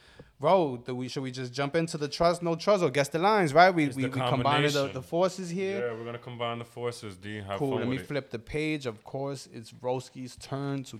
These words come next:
Speaker 1: guess the
Speaker 2: And guessing
Speaker 1: lines.
Speaker 2: the
Speaker 1: Everyone's
Speaker 2: lines.
Speaker 1: favorite betting segment. Everyone <laughs> does it. Guess the lines, right?
Speaker 2: Let's guess the lines. Let's try to see where we got value. And then at the same time, D, as we guessing the lines,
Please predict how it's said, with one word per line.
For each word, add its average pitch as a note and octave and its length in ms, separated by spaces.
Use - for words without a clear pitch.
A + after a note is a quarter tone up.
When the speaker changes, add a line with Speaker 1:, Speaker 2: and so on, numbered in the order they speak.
Speaker 1:
guess B2 240
the F#2+ 160
Speaker 2:
And G#2 80
guessing G#2+ 60
Speaker 1:
lines. B2+ 480
Speaker 2:
the G2 100
Speaker 1:
Everyone's C3 560
Speaker 2:
lines. - 80
Speaker 1:
favorite B2 640
betting A#2+ 280
segment. B2 640
Everyone A#2 540
<laughs> - 20
does - 300
it. B2 180
Guess - 180
the A#2+ 100
lines, B2+ 400
right? B2+ 220
Speaker 2:
Let's A2 140
guess B2 220
the C#3+ 100
lines. C3 480
Let's G#2+ 100
try A#2+ 160
to A#2 60
see A#2 160
where A#2+ 120
we A#2+ 120
got A#2+ 260
value. A2+ 560
And B2+ 180
then C#3 140
at C3 160
the B2 100
same D#3 360
time, E3 340
D, E3 240
as B2 220
we C3 100
guessing C3 360
the B2 60
lines, C3+ 540